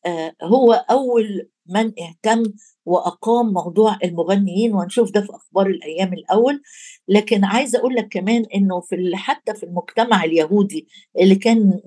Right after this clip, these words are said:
مش مجتمع متحضر أو من آلاف السنين، كانت النساء ليهم دور أيضا في الغناء، عشان ما نفتكرش إنه الغناء أو التسبيح للرب كان قاصر على الرجال. فتفتكر، هفكرك بس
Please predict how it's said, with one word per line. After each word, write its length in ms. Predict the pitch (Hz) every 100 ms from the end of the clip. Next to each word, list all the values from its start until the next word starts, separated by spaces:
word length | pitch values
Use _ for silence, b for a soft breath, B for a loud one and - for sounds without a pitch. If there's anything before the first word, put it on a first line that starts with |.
| 220
مش 200 | - -
مجتمع 600 | 214 202 - 233 220 175
متحضر 720 | 165 170 180 - 196 190 180
أو 100 | 175
من 140 | 180 185 175 - -
آلاف 340 | 175 214 226
السنين، 480 | 175 - 165 190 196 B B B -
كانت 360 | 240 233 220
النساء 520 | 202 196 196 277 294
ليهم 380 | 208 233 220 185
دور 240 | 170 233 233
أيضا 320 | 214 214 175 170
في 80 | 170
الغناء، 440 | 165 175 196 180 _ _ 147
عشان 380 | 156 196 233 233 b b _
ما 80 | 175
نفتكرش 600 | 165 165 226 233 240 -
إنه 320 | 196 196 180 -
الغناء 500 | 165 160 170 202 -
أو 120 | 175 170
التسبيح 600 | - 147 - 175 247 208
للرب 360 | 185 185 214 196 B B -
كان 160 | 190 190
قاصر 540 | - 226 262 - 190
على 440 | 175 202 220 208 -
الرجال. 800 | 170 160 156 156 165 214 233 214 b b -
فتفتكر، 1000 | 185 185 160 - 202 - 269 262 254 226
هفكرك 600 | - 233 - 269 214 202
بس 400 | 202 202 -